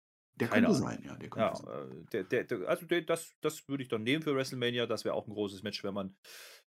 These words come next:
Speaker 2: vielleicht keine anderen Ideen hatte. Ja, aber die Frage, also die kannst du wegnehmen, dieser C und Odi, der ist heute auch nicht da.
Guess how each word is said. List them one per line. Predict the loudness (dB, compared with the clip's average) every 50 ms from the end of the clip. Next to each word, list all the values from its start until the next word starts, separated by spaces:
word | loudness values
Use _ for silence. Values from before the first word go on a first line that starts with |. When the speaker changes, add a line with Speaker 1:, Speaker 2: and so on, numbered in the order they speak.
| -20 -20 -20 -20 _ _ _ _ _ _ _ _ _ -2
Speaker 2:
vielleicht | 0 0 2
keine | 2 2 2 2
anderen | 0 -2 -4 -6
Ideen | -6 -6 -6 -8 -8
hatte. | -10 -14 -16 -18 -18 _
Ja, | -10 -4
aber | 2 6 8 8
die | 8 8 4 0
Frage, | 2 6 8 10 10 10 10 10
also | 10 8 8 6
die | 2 0 -2 -2
kannst | 0 2 6
du | 6
wegnehmen, | 6 6 6 4 2 2 2
dieser | 2 2 2 4
C | 6 6 6
und | 6 6 6
Odi, | 6 6 6 6 4 4
der | 6 6 6
ist | 6 6
heute | 4 2 2 2
auch | 0 0
nicht | 0 0 0 0
da. | 0 0 -2